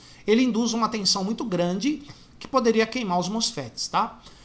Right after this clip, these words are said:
Então, assim, os mosfets conduzem, o chopper armazena energia, eles cortam, e aí o chopper transfere energia em forma de tensão pros enrolamentos, tá? Incluindo esse enrolamento aqui no pino sete.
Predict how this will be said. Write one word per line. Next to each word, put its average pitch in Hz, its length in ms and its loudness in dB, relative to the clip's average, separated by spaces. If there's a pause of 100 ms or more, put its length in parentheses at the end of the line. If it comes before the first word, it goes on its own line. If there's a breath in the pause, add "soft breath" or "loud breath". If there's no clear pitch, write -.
(300 loud breath)
Então, 294 200 4
assim, 190 460 2
os 214 120 -4
mosfets 214 420 0
conduzem, 311 540 -2 (300 soft breath)
o 247 80 0
chopper 226 340 4
armazena 220 400 0
energia, 226 320 -2
eles 151 160 0
cortam, 190 540 0 (480 soft breath)
e 311 80 0
aí 262 280 4
o 226 60 0
chopper 233 360 0
transfere 220 460 0
energia 220 380 -2
em 240 80 -8
forma 196 260 0
de 208 80 -8
tensão 220 400 -4
pros 208 180 -6
enrolamentos, 214 800 -2
tá? 240 300 2 (500 loud breath)
Incluindo 269 680 0 (100)
esse 254 260 2
enrolamento 202 500 -2
aqui 185 200 -8
no 175 80 -6
pino 170 200 -8
sete. 151 720 -4